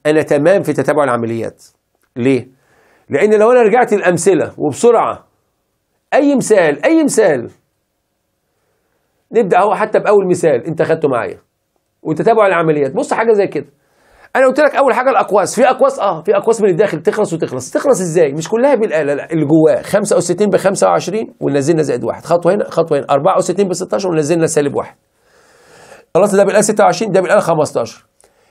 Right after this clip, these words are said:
كده خلصت الأقواس اللي من الداخل للخارج، أخلص الأقواس الكبيرة، أطرح ده، لأن الأقواس الكبيرة بتقول لي: "خلصني أهو، خمسة وعشرين، ستة وعشرين ناقص خمستاشر، حداشر." وبعد كده الضرب يخلص بقى، لا قابلني، قابلني أسس مفيش،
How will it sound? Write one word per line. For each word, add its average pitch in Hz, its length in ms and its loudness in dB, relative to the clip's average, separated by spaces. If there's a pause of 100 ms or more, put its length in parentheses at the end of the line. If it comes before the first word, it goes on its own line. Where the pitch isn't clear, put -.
كده 254 160 2
خلصت 233 260 2
الأقواس 226 300 2
اللي 196 100 2
من 170 60 2
الداخل 160 260 0
للخارج، 120 280 -2 (100)
أخلص 208 280 0
الأقواس 226 580 0
الكبيرة، 165 800 0 (1200)
أطرح 214 340 0
ده، 208 200 2
لأن 196 220 0
الأقواس 220 320 0
الكبيرة 214 340 4
بتقول 214 280 0
لي: 190 60 4
"خلصني 190 720 0
أهو، 175 200 2
خمسة 202 320 0
وعشرين، 180 260 2
ستة 208 220 0
وعشرين 202 220 0
ناقص 185 160 -2
خمستاشر، 190 340 0 (240)
حداشر." 151 460 0
وبعد 180 240 0
كده 165 160 0
الضرب 135 320 0
يخلص 127 300 -6
بقى، 127 220 -2
لا 117 80 -4
قابلني، 135 280 -4
قابلني 135 440 -2
أسس 151 220 -8
مفيش، 156 380 -6